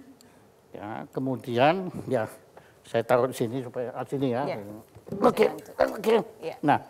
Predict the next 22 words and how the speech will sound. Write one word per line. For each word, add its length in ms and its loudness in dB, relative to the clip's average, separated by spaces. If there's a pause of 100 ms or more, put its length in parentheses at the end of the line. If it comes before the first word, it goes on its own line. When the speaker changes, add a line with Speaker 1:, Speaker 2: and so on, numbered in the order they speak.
(240)
Speaker 1:
kemudian 640 2
saya 320 2
seperti 400 -4
Dewi 320 0
Hukum, 480 2 (960)
ya, 300 -2
saya 180 4
bukannya 320 2
mau 140 4
main 160 2
sulap, 320 4
jangan 240 0
ya, 160 0
tapi 340 -2
Speaker 2:
<laughs> 140 -6
Speaker 1:
saya 260 2
akan 380 2
menutup 580 -2
mata 400 -8
saya. 380 -14 (160)
Speaker 2:
Ah. 240 -18 (380)
Speaker 1:
Seperti, 320 -6